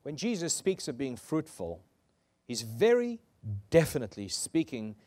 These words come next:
to the eleven disciples, all his disciples minus Judas,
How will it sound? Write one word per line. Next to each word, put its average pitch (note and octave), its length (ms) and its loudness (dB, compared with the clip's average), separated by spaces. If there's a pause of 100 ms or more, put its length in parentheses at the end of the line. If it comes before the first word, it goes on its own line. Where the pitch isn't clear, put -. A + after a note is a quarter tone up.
(140)
to C3+ 120 -6
the B2+ 140 -2
eleven F3 340 2
disciples, B2+ 840 -4 (880)
all E3 140 2
his F#3 140 4
disciples C#3+ 480 2
minus C#3 320 -4
Judas, A#2+ 380 -8